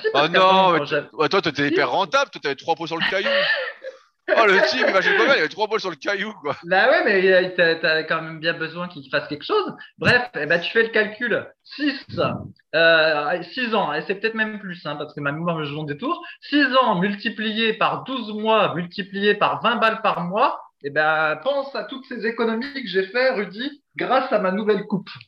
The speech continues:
Speaker 1: hein.
Speaker 2: Oh là là. Ah bah, ça fait, ça fait au moins plusieurs millions, je pense, hein.
Speaker 1: Euh, ouais, puis surtout, ça, surtout le temps que je ne perds pas à aller chez le coiffeur. <laughs>
Speaker 2: Eh oui.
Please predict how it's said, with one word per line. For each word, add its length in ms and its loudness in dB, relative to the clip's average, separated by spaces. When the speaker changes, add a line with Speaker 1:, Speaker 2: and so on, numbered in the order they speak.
Speaker 1:
hein. 180 0
Speaker 2:
Oh 60 0
là 300 -4
là. 360 0
Ah 60 -2
bah, 120 0
ça 120 -2
fait, 180 -2
ça 80 -10
fait 80 -4
au 60 0
moins 140 -2
plusieurs 260 -6
millions, 300 -10
je 80 -20
pense, 240 -18
hein. 100 -12
Speaker 1:
Euh, 340 6
ouais, 140 6
puis 100 0
surtout, 400 -2
ça, 400 2
surtout 380 -2
le 160 2
temps 160 2
que 180 0
je 80 0
ne 160 -2
perds 240 -4
pas 200 2
à 80 4
aller 140 0
chez 140 -10
le 80 -16
coiffeur. 500 -8
<laughs> 60 -4
Speaker 2:
Eh 120 -10
oui. 120 -12